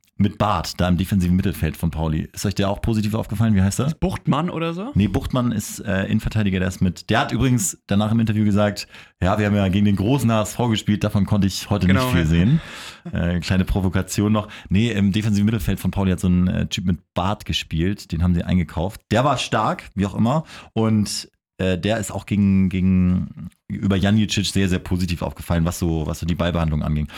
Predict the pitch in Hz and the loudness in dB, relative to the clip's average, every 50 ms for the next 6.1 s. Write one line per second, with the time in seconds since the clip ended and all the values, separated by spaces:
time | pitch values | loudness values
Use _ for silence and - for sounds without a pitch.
0 | - - - - - 160 160 160 - - - - - - - 110 117 120 - 110 | -16 -10 -4 0 0 2 2 2 2 0 -4 -12 -12 -6 -2 -2 -2 -2 -2 -2
1 | 123 139 160 151 - 120 139 151 151 135 - 147 131 - 131 127 147 165 156 156 | -2 0 0 0 0 0 0 0 0 0 -2 -2 -2 0 0 0 2 2 2 2
2 | 147 147 143 143 139 - - - - - - - 113 117 - - 113 117 104 120 | 2 2 2 2 0 -2 -8 -18 -16 -8 -4 -2 -2 -2 0 2 2 2 2 2
3 | 120 135 151 143 135 131 123 - 120 104 107 131 165 160 - - - _ _ - | 2 2 2 2 2 0 0 0 0 0 0 0 -2 -4 -6 -8 -10 _ _ -16
4 | - - - - 139 160 160 - - - 147 143 139 139 139 131 135 - - _ | -10 -6 -4 -2 0 -2 -2 -2 0 2 2 4 4 4 2 0 0 -4 -14 _
5 | - 123 110 123 120 113 123 120 95 101 98 104 113 110 110 120 110 110 107 107 | -4 -2 0 0 0 0 0 0 0 0 0 0 0 0 2 2 4 2 2 0
6 | - | -4